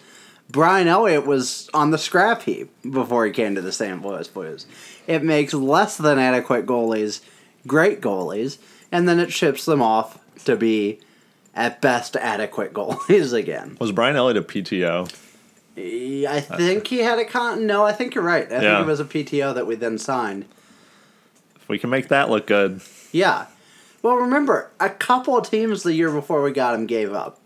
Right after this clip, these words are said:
Speaker 1: on him. I
Speaker 2: Oh,
Speaker 1: think
Speaker 2: yeah.
Speaker 1: both the Avs and Sens cut him at some point during the season.
Speaker 2: Mm-hmm.
Speaker 1: But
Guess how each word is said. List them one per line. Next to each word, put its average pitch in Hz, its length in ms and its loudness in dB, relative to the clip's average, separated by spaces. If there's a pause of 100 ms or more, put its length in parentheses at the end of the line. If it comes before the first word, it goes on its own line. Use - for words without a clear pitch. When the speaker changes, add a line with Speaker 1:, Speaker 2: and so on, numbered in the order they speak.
(100)
Speaker 1:
on 113 180 -4
him. 76 180 -8
I 85 40 -4
Speaker 2:
Oh, 131 140 2
Speaker 1:
think 143 100 4
Speaker 2:
yeah. 113 100 2
Speaker 1:
both 151 280 -2
the 143 180 0
Avs 131 400 -2
and 117 160 -4
Sens 131 540 -4 (760)
cut 156 220 4
him 95 160 -2
at 87 160 -8
some 113 260 -4
point 107 240 -6
during 113 240 -2
the 95 80 -8
season. - 440 -4 (140)
Speaker 2:
Mm-hmm. 98 300 -6 (1500)
Speaker 1:
But 214 240 4